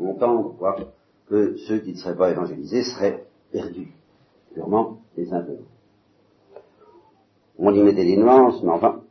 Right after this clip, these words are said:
pas trop. Et ça, c'est une question difficile, hein, je vous préviens, vous voyez, ça, sont des questions très difficiles,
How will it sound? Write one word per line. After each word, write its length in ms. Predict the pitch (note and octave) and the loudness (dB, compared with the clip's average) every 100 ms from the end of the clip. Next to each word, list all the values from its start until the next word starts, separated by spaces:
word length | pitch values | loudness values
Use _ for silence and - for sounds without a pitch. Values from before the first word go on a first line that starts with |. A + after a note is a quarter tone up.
| _ | _
pas 140 | - A2 | 4 4
trop. 240 | - - - _ _ _ _ _ _ _ _ _ _ _ _ _ _ _ _ _ _ _ _ _ _ _ _ _ _ _ _ _ _ _ _ _ _ _ _ - | 2 -14 -18 _ _ _ _ _ _ _ _ _ _ _ _ _ _ _ _ _ _ _ _ _ _ _ _ _ _ _ _ _ _ _ _ _ _ _ _ -16
Et 40 | |
ça, 160 | - - | 4 4
c'est 120 | - | 4
une 80 | G2 | -6
question 220 | - B2+ | -2 -2
difficile, 500 | A2 D#2 D#2 D#2+ C#2+ | -2 -6 -12 -14 -14
hein, 60 | D#2 D#2 | -18 -18
je 60 | D2+ | -18
vous 60 | |
préviens, 300 | C2+ D2 A2 | -14 -6 -4
vous 60 | C#2+ | -2
voyez, 140 | F2 | -4
ça, 160 | - - | -6 -8
sont 140 | G2 G2+ | -6 -6
des 100 | - | -8
questions 240 | F2+ A#2 | -12 -12
très 420 | - - B2 F3+ | -12 2 2 2
difficiles, 360 | - _ - | -6 _ -20